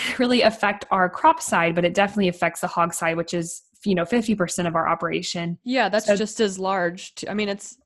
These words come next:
Speaker 1: Yeah,
Speaker 2: your,
Speaker 1: for us,
Speaker 2: your animals
Speaker 1: definitely.
Speaker 2: mean something to you. It's not like it was a little thing that happened.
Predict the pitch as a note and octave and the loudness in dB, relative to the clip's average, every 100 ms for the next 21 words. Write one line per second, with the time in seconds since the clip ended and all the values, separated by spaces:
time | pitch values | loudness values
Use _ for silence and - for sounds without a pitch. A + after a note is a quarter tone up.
0 | _ _ D4 A3+ - A3 A#3 A#3+ C4 C#4+ | _ _ 4 6 4 4 4 4 4 4
1 | B3+ A3 G3+ G#3+ A#3+ A#3+ A3+ F#3 F#3 F#3 | 2 0 -2 -4 -2 -2 -2 -4 -4 -10
2 | F3+ F#3 F3 F3 - A3 G3 G3+ F3+ G3 | -8 -6 -4 -4 -2 -2 -2 -4 -2 -2
3 | G3 F#3 F#3+ F3+ F#3 F3+ F3+ E3+ F3+ F#3 | -4 -4 -4 -4 -6 -8 -6 -6 -8 -8
4 | F#3 E3+ E3+ F#3 | -8 -10 -10 -12